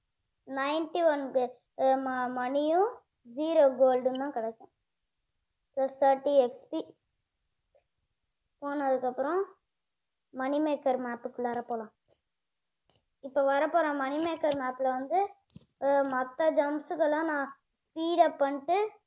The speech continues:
லாஸ்டா இருக்கிற ஜம்ப்ஸை மட்டும் குதிக்க போறேன்.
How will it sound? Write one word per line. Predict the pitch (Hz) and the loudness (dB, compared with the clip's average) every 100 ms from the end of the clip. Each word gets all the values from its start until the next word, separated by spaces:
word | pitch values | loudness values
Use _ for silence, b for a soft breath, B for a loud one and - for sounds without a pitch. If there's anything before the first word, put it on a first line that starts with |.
| _ _ _ _ _ _ _ | _ _ _ _ _ _ _
லாஸ்டா | 269 277 294 311 330 339 339 - 392 | -4 0 2 2 4 2 0 2 2
இருக்கிற | 339 330 302 | 2 2 4
ஜம்ப்ஸை | 277 277 285 - 311 | 4 2 0 -6 -6
மட்டும் | 285 269 - 381 440 453 _ _ _ _ _ _ _ - | -4 -6 -4 -2 -2 -4 _ _ _ _ _ _ _ -4
குதிக்க | 285 269 | -2 0
போறேன். | 294 262 240 | 0 0 -4